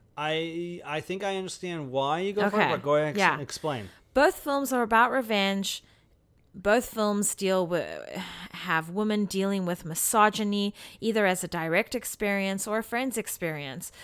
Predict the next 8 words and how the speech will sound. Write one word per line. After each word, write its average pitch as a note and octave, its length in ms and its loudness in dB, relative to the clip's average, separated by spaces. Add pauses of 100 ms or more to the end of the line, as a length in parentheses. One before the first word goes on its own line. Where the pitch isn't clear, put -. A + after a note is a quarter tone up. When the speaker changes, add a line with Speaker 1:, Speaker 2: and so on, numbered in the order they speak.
(200)
Speaker 2:
The G#3+ 80 -4
physical D4 580 -4
destruction G#3 760 -4
and F3+ 120 -4
energetic G3+ 720 -2
destruction E3+ 680 -4
and D#3+ 120 -8
soul-crushing A3 1200 0